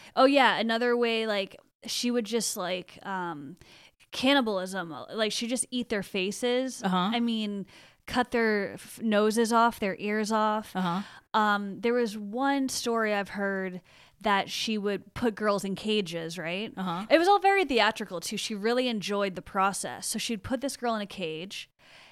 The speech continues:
Speaker 1: and then lift the cage up,
Speaker 2: Mm-hmm.
Speaker 1: and then slowly these, like, knives and spears would go into her.
Speaker 2: Oh.
Speaker 1: So she'd eventually die, right?
Speaker 2: Uh-huh.
Speaker 1: Um, b-, but as she's being pull-, um, pulled up to, like, the ceiling.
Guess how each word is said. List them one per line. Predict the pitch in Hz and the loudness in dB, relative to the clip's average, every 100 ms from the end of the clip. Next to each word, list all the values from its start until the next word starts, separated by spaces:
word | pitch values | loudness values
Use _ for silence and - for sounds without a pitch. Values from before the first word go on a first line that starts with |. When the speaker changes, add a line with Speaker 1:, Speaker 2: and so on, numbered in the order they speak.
| _ _ | _ _
Speaker 1:
and | 208 196 185 | -2 -2 -2
then | 190 185 180 175 175 165 | -2 0 -2 -4 -6 -8
lift | 202 214 - | -4 -2 -2
the | 311 | -6
cage | - 269 269 190 | -2 -2 0 -2
up, | 147 147 - | -4 -6 -4
Speaker 2:
Mm-hmm. | 175 180 208 247 | -2 0 -2 -2
Speaker 1:
and | 226 214 | -2 0
then | 202 | -2
slowly | - - 214 233 254 240 196 180 165 - | -4 -4 -2 0 0 0 -2 -4 -8 -10
these, | 202 202 190 | -8 -6 -6
like, | 190 156 - _ _ _ _ | -6 -8 -12 _ _ _ _
knives | 214 202 190 208 202 190 185 | -6 -2 0 2 2 0 -4
and | 180 | -6
spears | - - 196 196 185 | -6 -4 -4 -4 -6
would | 180 175 | -10 -8
go | 196 180 | -6 -4
into | - 180 180 214 | -6 -8 -8 -6
her. | 208 247 262 277 277 _ 415 | -4 -2 -2 -4 -8 _ -10
Speaker 2:
Oh. | 466 240 | -4 -2
Speaker 1:
So | |
she'd | 247 247 208 | -2 -2 -2
eventually | 190 214 208 208 185 | 0 -2 -2 -6 -4
die, | 180 170 143 160 202 214 | -2 -2 -2 -6 -10 -10
right? | 180 165 190 - - | -8 -6 -6 -8 -8
Speaker 2:
Uh-huh. | 180 185 285 - - | -6 -4 -6 -8 0
Speaker 1:
Um, | 214 196 185 | 2 2 -2
b-, | - | -6
but | 196 196 | -4 0
as | 202 196 | 0 0
she's | 208 175 | -4 -6
being | 196 185 | -6 -6
pull-, | 170 202 - | -8 -8 -4
um, | 196 170 160 151 - | -2 -2 -2 -8 -10
pulled | - 208 | -4 -2
up | 180 - | -2 -4
to, | 196 | -6
like, | 156 160 | -6 -6
the | |
ceiling. | 180 - 202 165 151 156 | -6 -4 -4 -6 -6 -8